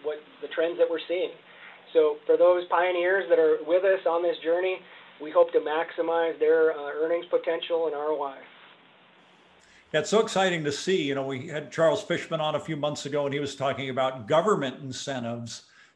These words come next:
Speaker 2: to, uh, get people to use technology. Now we're seeing other incentives offered other than the government and, uh, I, I think that's really gonna kickstart, uh, s-, some things. And, uh, I think that's a generous incentive. So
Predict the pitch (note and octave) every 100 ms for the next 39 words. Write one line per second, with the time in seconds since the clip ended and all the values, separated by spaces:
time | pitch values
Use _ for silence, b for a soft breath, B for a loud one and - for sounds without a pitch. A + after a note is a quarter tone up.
0 | _ - C3 C3 B2+ A#2+ A#2 C#3 C#3 C#3
1 | C#3 B2+ B2+ B2+ C3+ B2+ - C#3 B2+ C3
2 | B2 C3 A#2 C3+ C#3+ F#3 F#3 C#3+ - D#3
3 | C#3 C3+ C#3 D#3+ F#3 G3 F3+ D3+ D3 C#3+
4 | - E3+ E3+ C#3+ C3+ D3 E3 E3 C#3 C#3
5 | C#3+ D3+ C#3 C#3+ C3 F3 A3 B2+ B2 -
6 | _ b b b - C3+ C3+ B2 C3+ C3+
7 | C#3 D3 D#3 - - C#3+ C#3 C3+ B2+ C3+
8 | B2+ B2+ - D#3 - - B2+ A#2+ B2 -
9 | B2 A#2+ A#2 - - - A#2+ A#2 E3 C3+
10 | B2 A#2+ B2 A#2+ A#2+ A#2+ B B C#3+ C#3
11 | C3+ B2+ A#2+ A#2+ B2 A#2 - B2 - A#2+
12 | C3+ C#3 - - G#2+ G#2+